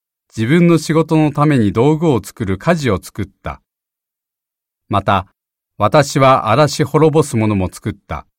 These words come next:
あなたを責めるために作られる武器は全く役に立たない。また、裁きの時にあなたに向かって罵る舌はことごとく、あなたがそれを罪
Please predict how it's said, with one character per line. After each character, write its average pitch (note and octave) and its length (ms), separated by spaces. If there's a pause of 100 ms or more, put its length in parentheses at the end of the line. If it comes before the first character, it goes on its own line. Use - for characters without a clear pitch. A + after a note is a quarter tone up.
(2500)
あ A#2+ 100
な F3+ 140
た E3 160
を A#2+ 80
責 B2+ 140
め D3+ 120
る C3+ 120
た B2+ 100
め A#2+ 140
に G2+ 120
作 - 220
ら C3 140
れ C3 80
る A2+ 120
武 G2 120
器 G2+ 160
は E2 180 (180)
全 G2 380
く D#3+ 100
役 C#3+ 260
に B2 100
立 F#2 160
た G2 100
な E2 160
い。 D#2 100 (1600)
ま G2+ 140
た、 G#2 280 (320)
裁 D#3+ 380
き C#3 140
の A2 120
時 A2+ 300
に F#2 240 (220)
あ A2 140
な D#3+ 120
た F3 140
に D3 120
向 A2+ 120
か C3 140
っ B2+ 40
て - 200
罵 C#3 440
る A2 100
舌 G#2 200
は F#2 140
こ - 160
と D#3 100
ご D#3+ 140
と G#2+ 120
く、 - 240 (480)
あ A2 120
な C#3+ 140
た C#3 120
が A#2 100
そ A#2+ 160
れ C#3 120
を C#3 120
罪 D#3+ 220